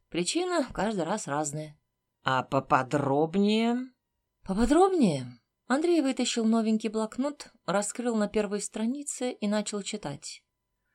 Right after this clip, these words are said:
Первый покупатель отказался, потому что у его жены немедленно по приезде в Снегири началась чудовищная аллергия.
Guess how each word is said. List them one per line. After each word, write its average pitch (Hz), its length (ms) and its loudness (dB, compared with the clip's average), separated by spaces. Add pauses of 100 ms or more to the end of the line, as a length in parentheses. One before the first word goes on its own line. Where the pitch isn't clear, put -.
(160)
Первый 320 460 6
покупатель 311 680 4
отказался, 214 1000 2
потому 180 380 4
что 330 600 -2
у 196 60 0
его 160 200 0
жены 160 240 0
немедленно 151 800 -2
по - 180 -6
приезде 143 680 -4
в - 40 -14
Снегири 165 640 -2
началась 233 800 -2
чудовищная 262 1120 -2
аллергия. 165 1200 -4